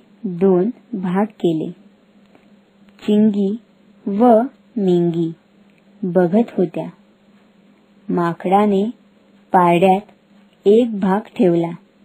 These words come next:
दुसऱ्या पारड्यात दुसरा भाग ठेवला. पण काहीतरी गडबड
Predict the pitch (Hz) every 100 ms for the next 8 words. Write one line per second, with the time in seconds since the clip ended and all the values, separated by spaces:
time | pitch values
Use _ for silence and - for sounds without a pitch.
0 | _ _ _ - _ _ _ 170 175 -
1 | 175 196 233 226 175 190 269 - _ _
2 | _ - 175 175 - 185 254 254 247 -
3 | - 180 160 160 - _ _ _ - _
4 | _ _ _ _ - 262 254 277 - _
5 | _ _ _ - 196 190 208 247 262 240
6 | 185 160 175